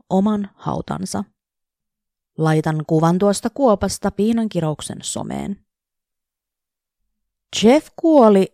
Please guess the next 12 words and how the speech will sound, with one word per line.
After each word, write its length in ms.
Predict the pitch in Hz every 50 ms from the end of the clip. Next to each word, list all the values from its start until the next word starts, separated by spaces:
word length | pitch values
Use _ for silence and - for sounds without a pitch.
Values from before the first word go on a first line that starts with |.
| -
sadanyhdeksänkymmenenkolmen 1800 | - - 208 196 180 170 165 170 - 202 185 165 160 - - - 165 156 151 156 151 156 156 151 147 147 147 147 - 180 190 233 262 254 233 208 202 -
puukoniskun 680 | 254 254 226 190 170 151 147 147 143 - - 156 156 -
aiheuttamiin 680 | - 147 147 147 147 147 - _ - 151 151 143 143 139 147
vammoihin 760 | 175 196 226 254 240 202 175 170 160 165 160 156 165 175 - _ _
maanantaina 680 | - 160 165 170 202 240 269 277 254 247 269 269 247 247
kolmastoista 680 | - 247 214 170 151 147 143 - - 156 147 - - 151
tammikuuta 640 | - 170 180 202 226 240 233 - 214 202 185 170
vuonna 260 | 160 170 151 143 143 139
kaksituhatta 680 | - 147 - - - - - - 135 - - _ - - -
kolme. 380 | - - 90 113 - - - 175 - _ _ _ _ _ _ _ _ _ _ _ _ _ _ _ _ _ _ _ _
Seuraavana 760 | _ - - - - 156 151 151 156 151 151 151 156 156 156 156
päivänä 540 | - 170 170 202 240 240 226 190 185 175